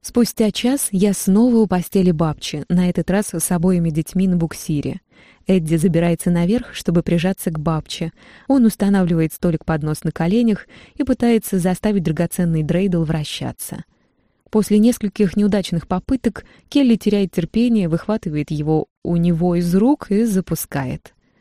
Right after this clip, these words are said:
Эдди восхищенно втягивает воздух, визжит и хлопает в ладоши.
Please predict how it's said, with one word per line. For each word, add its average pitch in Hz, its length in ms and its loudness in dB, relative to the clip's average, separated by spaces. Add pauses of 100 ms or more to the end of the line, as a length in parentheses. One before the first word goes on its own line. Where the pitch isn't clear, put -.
(680)
Эдди 156 320 0
восхищенно 156 680 -2
втягивает 139 560 -6
воздух, 202 480 0
визжит 156 480 -2
и - 40 -4
хлопает 156 520 -4
в 151 60 -6
ладоши. 143 560 -6